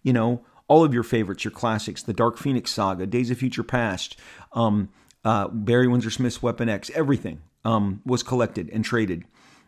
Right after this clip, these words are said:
and, and put in trade collections because it keeps it alive. It keeps it forever. Uh, Jeff Loeb himself was, was, was one who, who said to me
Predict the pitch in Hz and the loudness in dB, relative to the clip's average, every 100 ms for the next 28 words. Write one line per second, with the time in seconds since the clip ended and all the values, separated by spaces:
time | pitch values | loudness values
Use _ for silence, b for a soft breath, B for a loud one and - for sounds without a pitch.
0 | b 117 117 - 110 104 139 123 110 123 | b -2 0 0 -2 0 2 2 2 0
1 | 113 - 107 98 107 98 - B B - | 0 -2 -4 -2 -4 -4 -8 B B -8
2 | 113 135 120 117 - _ 131 - 135 - | -2 0 0 -2 -12 _ -4 -2 -4 -2
3 | 135 139 165 110 - 120 131 - 143 180 | 0 2 0 -2 -4 -6 -8 -2 0 2
4 | - - _ _ _ _ _ _ _ - | -2 -10 _ _ _ _ _ _ _ -14
5 | - 123 113 156 190 156 147 147 - 156 | 0 2 2 4 4 4 4 2 4 2
6 | - 120 110 107 - 117 113 - 117 113 | 2 -2 -2 -4 -4 -2 -2 -4 -2 0
7 | 117 127 120 113 104 113 113 135 123 120 | 2 2 4 2 0 -4 -2 0 2 2
8 | 113 110 | 2 0